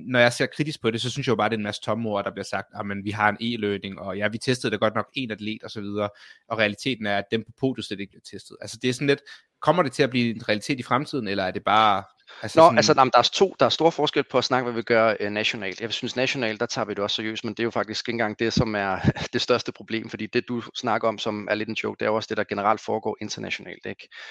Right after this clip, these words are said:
Speaker 1: Mm.
Speaker 2: Øhm, og jeg ved, at vi snakker omkring, at, øhm, at også for at blive optaget i, fakt-, apropos, øh, øh, t-, at blive en O L-sport, så skal man også have et ordentligt,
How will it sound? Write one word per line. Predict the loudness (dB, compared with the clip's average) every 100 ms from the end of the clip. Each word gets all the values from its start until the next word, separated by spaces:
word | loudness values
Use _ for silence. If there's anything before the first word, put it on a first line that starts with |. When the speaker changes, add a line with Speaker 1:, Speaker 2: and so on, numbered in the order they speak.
| -10
Speaker 1:
Mm. | -4
Speaker 2:
Øhm, | 0 2 2
og | 2
jeg | 4
ved, | 6 6
at | 4
vi |
snakker | 2 2 2 0
omkring, | -2 -2 -2 -2
at, | -4 -2
øhm, | -2 -2 -4 _ _ -20 -20 -18 -18 -10 -2
at | 2
også | 2 4
for | 2
at |
blive | 4 0
optaget | 0 -2 -2 -2 -4
i, | -4 -4
fakt-, | -6 -8 -10
apropos, | -8 -6 -6 0 -2 -2 -8
øh, | -4 -4 -4 -8 -12 -16 -12
øh, | -10 -10 -12
t-, | -12 -6 -6
at |
blive | -4 -4
en |
O | -2
L-sport, | -4 -4 -8 -6
så | -6
skal | -2 -2
man | 0
også | 0 -2 -6
have | -6 -4 -4 -8
et | -10 -8 -6
ordentligt, | -6 -6 -10